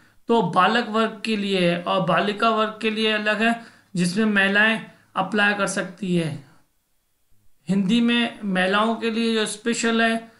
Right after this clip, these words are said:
वो दो सौ चौदह है, गणित में एक सौ सड़सठ, गृह विज्ञान में वन सिक्सटी। महिलाएं जो है वो दोनों के लिए अप्लाई कर सकती हैं और पुरुष केवल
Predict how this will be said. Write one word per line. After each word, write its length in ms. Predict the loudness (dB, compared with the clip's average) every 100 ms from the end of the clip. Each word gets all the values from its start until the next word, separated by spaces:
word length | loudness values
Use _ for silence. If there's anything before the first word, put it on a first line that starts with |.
| _ _
वो 60 | -2
दो 160 | -2
सौ 180 | -2 -4
चौदह 420 | -4 -2 0 4
है, 280 | 4 4 0 -6
गणित 380 | -2 0 0
में 200 | -2 -2
एक 160 | -2 -4
सौ 140 | -4
सड़सठ, 500 | -4 -2 -2 -2 -4 -4 -10 -20 _ _ -2
गृह 240 | 2 2
विज्ञान 360 | 0 0 0 0
में 120 | -2
वन 280 | 0 0 0
सिक्सटी। 680 | -4 -8 -6 -2 -2 -4 -12 _ _ _ _ -2
महिलाएं 440 | 0 2 2 2
जो 160 | 0 2
है 120 | 2
वो 140 | 0
दोनों 340 | 0 0 0 0
के 100 | 0
लिए 140 | 0
अप्लाई 300 | 0 0 0
कर 80 | 0
सकती 420 | -4 -8 -4 -2
हैं 120 | 0
और 180 | 2 0
पुरुष 360 | -2 -2 -2 -2
केवल 360 | -2 0 0